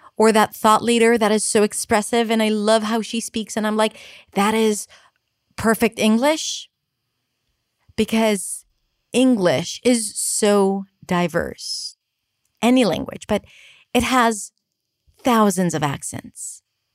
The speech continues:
dialects, sounds. Well, not thousands of sounds, but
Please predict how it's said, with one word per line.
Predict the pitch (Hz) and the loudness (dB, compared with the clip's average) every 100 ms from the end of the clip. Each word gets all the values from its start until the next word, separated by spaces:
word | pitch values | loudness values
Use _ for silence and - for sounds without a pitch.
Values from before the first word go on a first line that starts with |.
| _ - | _ -2
dialects, | 175 151 143 - - - - - - _ _ _ _ _ _ | 0 0 -4 -10 -16 -16 -16 -16 -20 _ _ _ _ _ _
sounds. | - - 180 156 - - - - - - _ _ _ _ _ _ _ | -12 -4 -2 -2 -4 -10 -14 -16 -16 -20 _ _ _ _ _ _ _
Well, | 180 | -2
not | 160 151 - | -2 -4 -6
thousands | 180 - - - | -4 -4 -4 -10
of | - | -10
sounds, | - 285 240 196 175 | 0 2 4 4 0
but | - 226 | 0 0